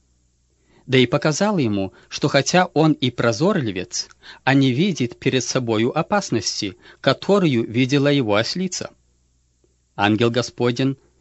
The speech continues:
велел Валааму: «Пойди с людьми сими, только говори то, что я буду говорить тебе».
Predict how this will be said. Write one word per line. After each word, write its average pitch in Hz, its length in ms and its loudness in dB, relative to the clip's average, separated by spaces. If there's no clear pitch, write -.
велел 127 340 2
Валааму: 92 600 -4
«Пойди 131 640 2
с - 160 -6
людьми 127 440 -2
сими, 107 520 -2
только 185 500 0
говори 117 400 0
то, 120 400 0
что - 280 -2
я 127 280 4
буду 127 460 -2
говорить 113 400 -2
тебе». 165 380 -4